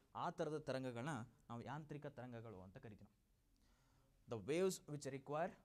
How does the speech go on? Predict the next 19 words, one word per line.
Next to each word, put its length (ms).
medium 360
to 80
travel 320
from 240
one 160
place 200
to 100
another 260
place, 200
they 100
are 100
called 240
as 80
mechanical 560
waves. 240
ಅವನ್ನ 200
ನಾವೇನು 220
ಕರಿತೀವಿ? 300
ಮೆಕ್ಯಾನಿಕಲ್ 500